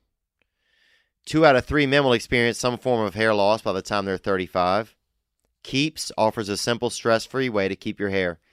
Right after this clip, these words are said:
It's very easy. You go to their site, you navigate based on pictures of what's going on with you,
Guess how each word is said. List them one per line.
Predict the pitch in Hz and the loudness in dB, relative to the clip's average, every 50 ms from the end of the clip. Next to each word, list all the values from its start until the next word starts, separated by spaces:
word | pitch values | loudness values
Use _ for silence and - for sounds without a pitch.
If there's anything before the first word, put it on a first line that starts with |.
| _ _ _ _ | _ _ _ _
It's | - - | -12 -2
very | 110 135 143 147 143 | 2 4 4 4 4
easy. | 147 151 135 117 98 107 | 2 0 0 0 0 -2
You | 107 | -2
go | 92 107 110 | 0 2 0
to | 110 | 2
their | 104 110 104 | 0 -2 -4
site, | - - 135 127 127 127 - _ _ _ _ _ _ _ _ - | -2 0 2 4 4 2 0 _ _ _ _ _ _ _ _ -12
you | 95 95 | -8 -4
navigate | 101 110 113 107 104 104 95 107 110 110 110 98 _ _ _ _ _ _ _ _ _ _ _ _ _ - - | 0 0 0 0 0 0 0 2 2 2 0 -2 _ _ _ _ _ _ _ _ _ _ _ _ _ -20 -12
based | 87 92 110 117 120 117 - 120 | 0 2 4 4 4 2 0 -2
on | 113 104 95 | -2 -2 -4
pictures | - 117 143 147 - - 120 104 92 | -4 -2 -2 -2 -2 -6 -8 -6 -6
of | 90 85 | -4 -2
what's | 107 110 - | -2 -4 -2
going | - 113 110 113 113 | -4 -2 -2 0 0
on | 113 117 | 0 0
with | 123 117 - - | -2 -4 -4 -4
you, | 104 98 92 92 90 | -4 -2 -2 -4 -6